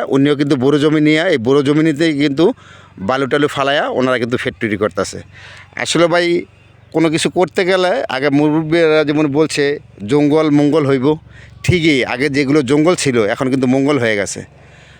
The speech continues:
আপনার ফালানো জিনিসটা আমরা নিয়ে যদি এটারে সাজায় নেই, দেখতে সু-, সুন্দর দেখা যায়। এখন দেখা যায় পানি, আপনি বালু ফালান, বাড়ি করেন, আর চয়েস ওই পরিবর্তন চ-, এলাকায় চেঞ্জ হয়ে যাইব। তাহলে এইসব কম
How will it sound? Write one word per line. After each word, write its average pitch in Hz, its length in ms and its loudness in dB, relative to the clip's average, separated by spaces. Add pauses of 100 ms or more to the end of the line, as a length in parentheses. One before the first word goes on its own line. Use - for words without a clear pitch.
(180)
আপনার 120 280 -2
ফালানো 147 380 -2
জিনিসটা 156 460 -2 (360)
আমরা 123 300 -2
নিয়ে 143 300 2
যদি 147 260 0 (140)
এটারে 127 400 0 (220)
সাজায় 143 400 -2
নেই, 127 200 -2 (380)
দেখতে 143 320 -4
সু-, - 180 -8
সুন্দর 131 280 -2
দেখা 120 260 -2
যায়। 95 160 -4 (440)
এখন 147 300 -4
দেখা 156 200 -2
যায় 147 120 2
পানি, 139 280 -2
আপনি 127 220 -2
বালু 139 220 0
ফালান, 156 320 -2 (600)
বাড়ি 147 240 -2
করেন, 160 300 0 (380)
আর - 120 -10
চয়েস 156 340 0
ওই 156 120 0 (120)
পরিবর্তন 175 400 0
চ-, 131 220 -2
এলাকায় 196 260 -2
চেঞ্জ 156 300 -2
হয়ে 131 120 0
যাইব। 101 240 -2 (960)
তাহলে 131 200 -2 (200)
এইসব 151 260 -4
কম 151 140 0